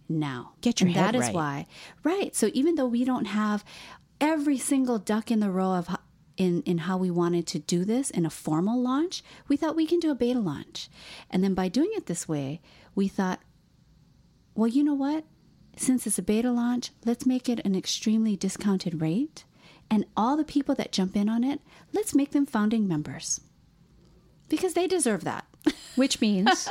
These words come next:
Speaker 2: <laughs> they get to keep that monthly rate for as long as they're a member in good standing, as long as this
Speaker 1: Yes.
Speaker 2: Soul Care Collective continues.
Speaker 1: Yes.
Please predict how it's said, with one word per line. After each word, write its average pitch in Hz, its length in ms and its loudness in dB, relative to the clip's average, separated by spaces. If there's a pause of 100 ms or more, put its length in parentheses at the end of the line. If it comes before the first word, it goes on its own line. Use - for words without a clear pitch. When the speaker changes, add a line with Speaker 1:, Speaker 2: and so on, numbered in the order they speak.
(180)
Speaker 2:
<laughs> 480 200 -2
they 214 120 4
get 202 180 0
to 226 80 -2
keep - 320 -2
that 170 220 0
monthly 175 340 0
rate 165 280 -2
for - 120 -2
as 165 80 0
long 175 180 2
as 175 100 0
they're 190 100 0
a - 20 0
member 170 220 0
in 165 100 -2
good 156 140 -4
standing, 151 520 -2
as 180 120 -8
long 139 180 -2
as 151 160 -6
this 139 300 -6 (160)
Speaker 1:
Yes. 285 240 0
Speaker 2:
Soul 175 160 2
Care 165 200 -2
Collective 151 520 -4 (320)
continues. 143 600 -4
Speaker 1:
Yes. - 320 -2